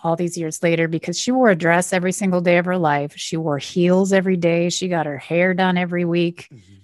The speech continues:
Speaker 1: She always got up and got it done until sh-, the day she died. But part of me in that moment wanted so badly for her to look at me and go, "Oh my goodness." But she hated my father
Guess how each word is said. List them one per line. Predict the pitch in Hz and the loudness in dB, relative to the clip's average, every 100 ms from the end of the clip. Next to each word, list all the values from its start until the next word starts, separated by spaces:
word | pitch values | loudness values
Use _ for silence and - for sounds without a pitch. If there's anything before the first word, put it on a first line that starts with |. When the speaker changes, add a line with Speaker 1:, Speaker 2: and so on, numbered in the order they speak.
| 123 | -18
Speaker 1:
She | - - 214 220 226 220 | -12 -2 2 4 2 2
always | 180 180 190 196 190 196 190 - _ - | 4 4 4 4 2 0 -4 -12 _ 0
got | 175 185 | 4 6
up | 196 175 170 - _ | 6 4 2 -8 _
and | 180 151 | -10 -6
got | 160 147 | -2 -2
it | 143 - | -2 -6
done | 139 - - - - | -8 -8 -16 -16 -6
until | 160 - 175 | -6 0 0
sh-, | 156 - | 0 -4
the | 160 | -4
day | 151 151 | 0 0
she | 147 160 | 0 -2
died. | 143 117 - - - _ _ - - | -2 -2 -6 -20 -20 _ _ -6 -2
But | 202 | -2
part | - 226 233 | 2 4 6
of | 196 | 6
me | 190 175 175 - | 6 4 2 0
in | 180 | 2
that | 180 160 | 4 4
moment | 170 170 170 170 | 2 2 0 -2
wanted | 180 175 175 | -2 0 0
so | - 190 185 | -2 -2 -2
badly | 175 180 185 175 175 | 0 0 0 -2 -4
for | 170 170 | -4 -6
her | 196 180 | 0 2
to | |
look | 175 180 190 | 2 0 -2
at | |
me | 180 185 | -2 -2
and | 185 | -2
go, | 185 - | -4 -6
"Oh | 226 226 | -2 0
my | 208 180 170 - | 0 -2 -8 -16
goodness." | - 180 _ _ _ _ _ - | -20 -20 _ _ _ _ _ -2
But | 185 | -2
she | - 247 | 2 2
hated | 220 254 254 175 | 4 4 4 2
my | 151 | 0
father | - 139 127 120 - | -2 -6 -6 -8 -12